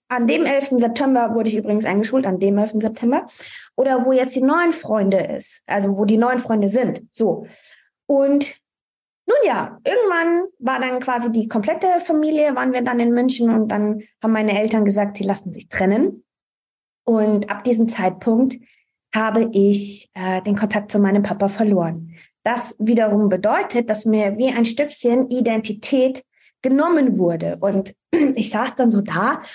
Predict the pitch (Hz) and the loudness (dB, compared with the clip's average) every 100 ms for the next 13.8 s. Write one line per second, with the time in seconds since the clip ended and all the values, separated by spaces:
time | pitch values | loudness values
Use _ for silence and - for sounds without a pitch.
0 | - - 226 226 226 262 359 - - _ | -8 0 2 0 -2 -2 -2 -6 -12 _
1 | 247 294 294 285 254 233 226 294 302 339 | -4 -4 -2 0 2 2 0 -2 -4 -6
2 | - 240 240 240 233 233 233 226 - - | -2 -2 0 0 0 2 2 0 -6 -20
3 | - _ _ 233 254 254 247 247 - 233 | -20 _ _ 0 4 4 2 -2 -4 0
4 | 254 247 254 277 262 226 - - _ 254 | 0 -2 -2 0 0 0 -6 -20 _ -4
5 | 226 - _ 247 233 247 240 - _ - | -4 -12 _ -2 0 0 -2 -14 _ -2
6 | 294 285 285 - 254 247 240 240 269 285 | 0 2 -2 0 0 2 2 2 0 2
7 | 269 220 220 226 254 262 - 220 240 233 | 2 2 2 0 0 -4 -2 -2 -2 -2
8 | 254 294 294 262 233 247 233 262 269 220 | -2 -2 0 -2 0 -2 0 -2 0 0
9 | 220 233 220 226 240 214 208 233 208 214 | 0 0 -2 -2 0 0 0 0 0 -2
10 | - 269 269 - - - 254 262 254 240 | 2 2 2 -2 -20 -6 -2 -2 0 2
11 | 233 233 220 220 220 240 202 170 - 180 | 2 2 2 2 0 -2 -2 -4 -10 -8
12 | 180 185 202 226 240 277 294 294 349 - | -4 0 2 0 -2 0 0 2 -2 2
13 | 277 254 202 165 165 - 185 170 | 0 0 -4 -6 -8 -2 -2 -2